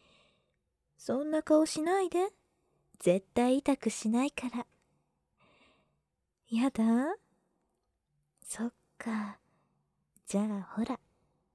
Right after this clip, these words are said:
手出して。恋人つなぎ。いいでしょ。これをさ、ベッドにそのまま押し付けると。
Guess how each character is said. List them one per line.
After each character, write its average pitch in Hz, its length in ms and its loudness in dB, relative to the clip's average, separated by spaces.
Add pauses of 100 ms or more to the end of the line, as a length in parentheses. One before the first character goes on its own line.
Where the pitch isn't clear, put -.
(180)
手 294 200 8
出 262 140 2
し - 120 -6
て。 277 320 -4 (1400)
恋 269 340 2
人 294 340 0
つ - 220 -6
な 262 200 4
ぎ。 208 200 -2 (760)
い 269 160 0
い - 40 -4
で 233 100 -2
し - 220 -6
ょ。 - 80 -10 (1300)
こ 233 140 -2
れ 220 200 2
を 220 60 0
さ、 226 460 -6 (460)
ベ 214 120 2
ッ 233 160 -2
ド 214 100 2
に 202 140 2
そ - 220 0
の 226 140 2
ま 240 120 -2
ま 247 220 -2
押 233 100 -8
し - 160 -10
付 - 220 -14
け 269 160 2
る 247 200 -2
と。 254 400 -2